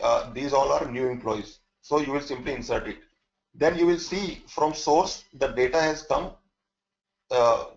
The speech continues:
say, uh, some employee I D hundred. Oh, this employee I D hundred we had, uh, uh, yesterday itself,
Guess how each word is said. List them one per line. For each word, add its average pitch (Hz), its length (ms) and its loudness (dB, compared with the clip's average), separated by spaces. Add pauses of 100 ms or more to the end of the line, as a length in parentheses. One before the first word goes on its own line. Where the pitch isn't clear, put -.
(120)
say, 143 320 0
uh, 117 300 4 (1300)
some 143 240 -2
employee 151 280 4
I 143 140 6
D 147 60 -2
hundred. 127 500 -2 (340)
Oh, 160 200 2
this 160 260 -2
employee 160 240 2
I 156 60 2
D 160 80 -2
hundred 147 380 -2
we 151 100 0
had, 139 400 0 (120)
uh, 120 360 2 (400)
uh, 117 200 -2
yesterday 123 520 2
itself, 107 360 -6